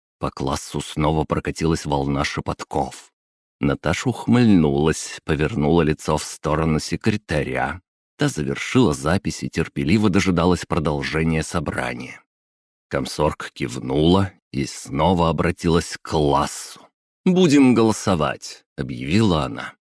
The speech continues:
"Поднимите руку те, кто голосует за исключение ученика десятого А класса Ивана Крылова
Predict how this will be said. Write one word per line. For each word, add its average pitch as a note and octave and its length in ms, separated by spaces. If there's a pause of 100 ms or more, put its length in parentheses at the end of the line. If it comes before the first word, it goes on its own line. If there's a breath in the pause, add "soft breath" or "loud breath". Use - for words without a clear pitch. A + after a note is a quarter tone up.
(240)
"Поднимите G#2+ 680
руку B2 260
те, E2+ 300
кто - 200
голосует F2 520
за A#2 180
исключение C3+ 720
ученика E2 480
десятого D#2 560
А C#2+ 60
класса D2 640
Ивана F2 380
Крылова F2+ 680